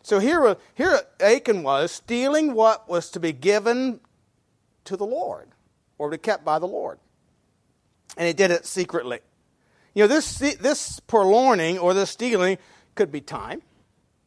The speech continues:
Probably the biggest stealing or embezzling in business in America is time.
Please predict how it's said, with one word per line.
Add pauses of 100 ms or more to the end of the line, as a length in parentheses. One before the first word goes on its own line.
(760)
Probably
the
biggest (1160)
stealing (1700)
or
embezzling (600)
in
business (720)
in
America (600)
is
time.